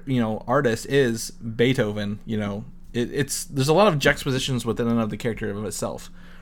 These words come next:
Like, yes, he's violent and he's, he's got rapey tendencies and a murderer, uh, by a certain point, but at the same time, he's, like, he's still got some sort of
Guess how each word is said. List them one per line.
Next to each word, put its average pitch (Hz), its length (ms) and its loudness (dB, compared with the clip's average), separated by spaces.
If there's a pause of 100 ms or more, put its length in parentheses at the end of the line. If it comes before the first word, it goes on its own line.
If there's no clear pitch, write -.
(200)
Like, 120 160 2
yes, 135 140 4
he's 120 160 0
violent 110 540 2
and 107 300 -2
he's, 110 320 -4
he's 110 220 -4
got - 240 -4
rapey 110 420 0
tendencies 110 640 2
and 107 200 -2 (480)
a 113 140 2
murderer, 113 800 6
uh, 113 180 0
by 107 240 0
a 110 200 -2
certain 117 220 -4
point, 120 180 2
but 117 100 4
at 117 60 4
the 117 60 -10
same 127 140 2
time, 120 160 4
he's, 120 160 4
like, 110 260 2 (280)
he's 147 300 0
still 185 200 2
got 127 260 2
some 127 340 2
sort 139 200 2
of 113 120 -2